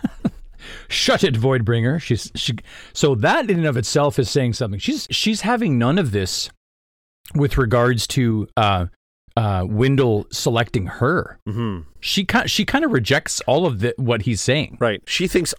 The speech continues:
Speaker 2: "I captured
Speaker 1: Um,
Speaker 2: you, just like you're supposed to capture a Voidbringer. I did that to you."
Speaker 1: Right. Yeah.
Speaker 2: Yeah.
Speaker 1: Yeah.
Speaker 2: Um, yeah, and she, see, this, so this other part here where she says,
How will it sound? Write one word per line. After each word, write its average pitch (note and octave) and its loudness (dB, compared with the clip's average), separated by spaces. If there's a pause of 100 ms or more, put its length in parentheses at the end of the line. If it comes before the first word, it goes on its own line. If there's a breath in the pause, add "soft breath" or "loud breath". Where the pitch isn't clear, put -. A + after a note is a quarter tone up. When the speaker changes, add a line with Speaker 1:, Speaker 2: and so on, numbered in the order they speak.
Speaker 2:
"I D3 4
captured A2 4
Speaker 1:
Um, A#2 -4
Speaker 2:
you, B2+ 0
just F#3+ -2
like B3 0
you're A3+ -4
supposed - -4
to D3 -10
capture C3+ 0
a A2+ 0
Voidbringer. C3+ 0
I C3 4
did D#3+ -2
that - 0
to G2+ -6
you." A#2 2
Speaker 1:
Right. A2+ 0 (480)
Yeah. B2+ 2
Speaker 2:
Yeah. G2+ -2 (560 loud breath)
Speaker 1:
Yeah. A#2+ 2 (240)
Speaker 2:
Um, G2+ -4
yeah, E3+ 2
and D3+ 2
she, E3+ -2
see, D#3+ -2
this, C#3 0
so D3+ 2
this B2+ 0
other D#3+ 0
part B2+ 0
here B2 0
where A#2 2
she B2+ -4
says, A2+ 0